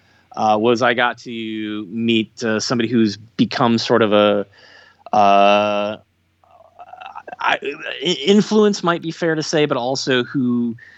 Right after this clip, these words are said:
um, has really reignited, uh, my love for art during the pandemic. Um,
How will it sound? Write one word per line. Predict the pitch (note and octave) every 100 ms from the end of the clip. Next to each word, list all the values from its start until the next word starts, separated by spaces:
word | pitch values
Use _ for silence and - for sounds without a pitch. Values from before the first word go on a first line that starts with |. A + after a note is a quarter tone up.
| - _
um, | A#2+ A#2+ A#2
has | B2+ G#2+
really | A2+ C3 B2+
reignited, | A2+ A#2 A2 A2 A2 A2+ G#2
uh, | A2 G#2 G2+
my | G#2
love | G#2 G#2+ G2
for | -
art | - F3 B2+ A#2 -
during | B2+ A#2
the | A2
pandemic. | B2+ A2 A2 C3+ B2 G#2+ - -
Um, | G#2+ G2+ G2 G2